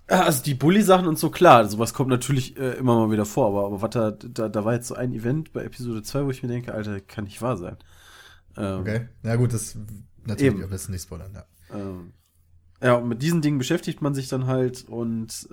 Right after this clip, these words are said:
Speaker 1: ähm, man hat viel zu entdecken, man muss das Spiel irgendwie, finde ich, sehr, ich, ich spiel's gerne langsam, weil ich alles, alles gerne angucke und die Entscheidungen haben halt,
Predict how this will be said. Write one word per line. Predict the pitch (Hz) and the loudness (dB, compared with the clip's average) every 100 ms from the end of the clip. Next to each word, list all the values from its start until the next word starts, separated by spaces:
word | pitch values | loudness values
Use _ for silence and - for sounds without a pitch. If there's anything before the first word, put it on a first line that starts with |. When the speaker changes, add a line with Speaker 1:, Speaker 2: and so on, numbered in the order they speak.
| - | -4
Speaker 1:
ähm, | 110 107 107 107 107 107 - 80 | -2 0 -2 -4 -6 -8 -12 -12
man | 123 127 | -2 0
hat | 160 | -2
viel | - 254 262 | 2 2 2
zu | 175 | -2
entdecken, | 139 143 - 170 | -2 -4 -4 -4
man | 147 | -2
muss | 139 | -2
das | 143 | -6
Spiel | 131 - 143 | -8 -4 -4
irgendwie, | 135 131 123 | -2 -4 -4
finde | 120 143 | -6 -8
ich, | 135 175 - | -8 -10 -6
sehr, | 120 120 117 - | -4 -4 -6 -12
ich, | - - 131 | -16 -16 -16
ich | - | -12
spiel's | - 139 - | -6 -6 -2
gerne | 127 120 | -2 0
langsam, | 117 156 143 127 | 0 0 -2 -2
weil | 117 | -4
ich | 110 | -4
alles, | 135 131 - - | -6 -6 -8 -12
alles | - 170 - | -8 -8 -6
gerne | 127 113 | -6 -6
angucke | 156 - 156 156 147 _ - - - - | -6 -8 -8 -8 -12 _ -20 -20 -20 -6
und | 139 | 0
die | 123 | 2
Entscheidungen | 117 135 143 151 135 | 4 8 8 6 2
haben | 139 | 2
halt, | 147 135 131 | 4 2 -2